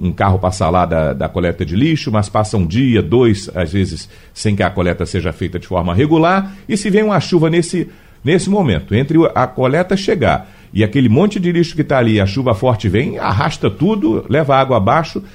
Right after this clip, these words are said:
e a complicação é cada vez maior. É preciso que haja um, haja um equilíbrio entre a educação da população e o, o serviço efetivo do poder público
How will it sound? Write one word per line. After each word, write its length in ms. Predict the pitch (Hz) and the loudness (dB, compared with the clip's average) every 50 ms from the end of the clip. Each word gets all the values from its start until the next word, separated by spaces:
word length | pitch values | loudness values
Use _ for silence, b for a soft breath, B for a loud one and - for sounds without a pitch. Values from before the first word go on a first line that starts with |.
| B B B B | B B B B
e 200 | B - 147 - | B -6 -4 -2
a 60 | 160 151 | -2 0
complicação 600 | - 147 139 143 147 - 117 101 - 135 135 143 | -2 -2 -2 -2 -2 -2 -2 -2 0 0 0 0
é 60 | 143 | 0
cada 200 | - 117 147 131 | 0 0 0 0
vez 160 | 110 113 107 | 0 0 0
maior. 300 | 120 92 76 69 64 - B B B B | 0 0 0 0 -2 -4 B B B B
É 80 | - 143 | -4 -2
preciso 380 | - 147 135 - 185 175 139 | 0 0 0 0 0 -2 -2
que 80 | - 151 | 0 -2
haja 220 | 139 123 - 147 | -2 -2 -4 -6
um, 100 | 127 123 - | -8 -6 -2
haja 240 | - 104 104 101 95 | 0 0 2 2 2
um 60 | 107 | 2
equilíbrio 440 | 101 98 98 90 101 143 160 110 98 98 | 2 2 2 2 2 2 4 4 2 2
entre 180 | 101 98 104 104 | 2 2 2 2
a 40 | |
educação 580 | 101 101 98 101 98 98 92 - - - 165 185 | 2 2 0 0 -2 -2 -4 -4 -2 -2 0 0
da 80 | 170 165 | 0 -2
população 600 | - 160 156 151 147 135 - - 139 131 131 - B B B B B B B | -4 -4 -2 -2 -2 -2 0 -2 -2 -2 -2 -6 B B B B B B B
e 120 | 104 113 | 0 2
o, 220 | 120 123 117 113 - - | 4 4 4 2 0 0
o 260 | 120 113 117 107 98 | -2 0 0 0 -2
serviço 580 | - - - 107 92 95 104 120 120 - - - - | -2 -2 0 0 2 2 2 0 0 0 -4 -6 0
efetivo 960 | 147 151 151 - - 127 98 101 - - 190 214 196 147 104 98 78 - B B B B B B | 0 0 0 0 0 -2 -2 -2 0 0 2 4 4 4 4 2 0 0 B B B B B B
do 140 | B 85 104 | B -2 0
poder 320 | 98 107 92 92 110 98 | 0 0 2 2 2 0
público 540 | - - 120 120 104 95 95 - 92 78 B | 0 0 -2 2 2 2 2 0 -2 -4 B